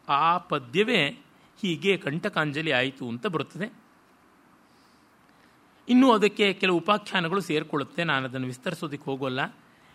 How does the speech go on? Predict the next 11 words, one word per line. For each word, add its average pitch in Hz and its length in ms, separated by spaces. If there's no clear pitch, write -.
ಇವನಿಗೆ 208 340
ಕಂಟಕಾಂಜಲಿ 202 680
ಅಂತ 190 160
ಮಾಡಿದಾಗ 170 380
ಒಂಟೆಗಳಿಗೆಲ್ಲ 185 720
ಕೋಪ 165 260
ಬಂದ್ಬಿಡುತ್ತೆ, 127 520
ಅದೊಂದು 147 380
ಉಪಕಥೆಯ 156 400
ಥರ 135 200
ಬರುತ್ತೆ. 135 320